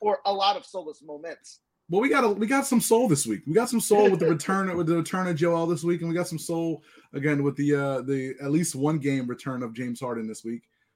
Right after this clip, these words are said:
Speaker 2: Um, hopefully, as when this airs, hopefully the Sixers are still alive in the playoffs. But as we record this, the Sixers are, are, are facing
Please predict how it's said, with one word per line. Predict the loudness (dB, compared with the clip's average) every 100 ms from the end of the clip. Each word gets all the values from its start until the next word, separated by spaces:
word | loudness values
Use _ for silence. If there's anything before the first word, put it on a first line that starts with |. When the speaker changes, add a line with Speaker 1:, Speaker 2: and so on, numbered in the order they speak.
| _
Speaker 2:
Um, | -12 -10 -8 -10 _
hopefully, | -4 -4 0 2 4 2 0 -6 _ _
as | -8 -6 -6 -8
when | -6
this | -6 -6
airs, | -6 -6 -4
hopefully | -6 -6 -6
the | -6
Sixers | -8 -10 -12
are | -12
still | -8 -6
alive | -6 -6 -6
in | -8
the |
playoffs. | -10 -12 -10 -12 -14 -20 -20 _ _
But | -4
as | -2
we | -2
record | -4 -2 2 2
this, | 0 -8
the |
Sixers | -8 -8 -6
are, | -6 -4 -6
are, | -10 -12 -12
are | -10 -6
facing | -4 -4 -4 -8